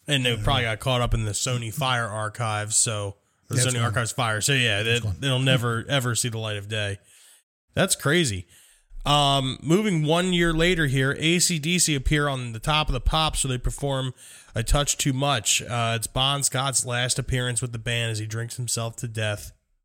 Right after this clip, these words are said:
Speaker 1: twelve days later. Major, major loss of A C D C. I mean, however, he did lay the groundwork for what would be one of the most successful albums of all time, Back in Black.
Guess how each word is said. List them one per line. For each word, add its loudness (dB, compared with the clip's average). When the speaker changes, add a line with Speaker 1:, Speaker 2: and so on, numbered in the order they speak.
Speaker 1:
twelve -2
days -4
later. -6
Major, 0
major -4
loss -6
of -8
A -6
C -6
D -8
C. -4
I -2
mean, -2
however, 0
he 2
did 0
lay 2
the -2
groundwork -2
for -4
what -2
would -6
be -4
one -4
of 0
the -2
most -2
successful -4
albums -4
of -4
all -4
time, 0
Back -6
in -12
Black. -4